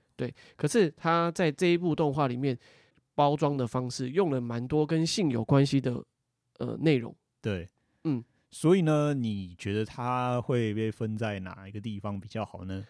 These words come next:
Speaker 1: 我自己的分法吗？
Speaker 2: 对。
Speaker 1: 我认为他应该被分在腐蚀五。
Speaker 2: 哦，这样子哦。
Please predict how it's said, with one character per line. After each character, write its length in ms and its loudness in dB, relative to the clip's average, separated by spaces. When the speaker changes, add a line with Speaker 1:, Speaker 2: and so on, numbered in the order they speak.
Speaker 1:
我 180 2
自 140 -2
己 140 -2
的 100 2
分 200 0
法 140 -2
吗？ 280 -10
Speaker 2:
对。 240 -4
Speaker 1:
我 340 0
认 380 0
为 240 -14
他 300 -10
应 200 -2
该 280 -4
被 240 -4
分 320 -6
在 280 -4
腐 280 -6
蚀 340 -2
五。 240 -6
Speaker 2:
哦， 100 -8
这 140 -2
样 140 0
子 100 -10
哦。 100 -14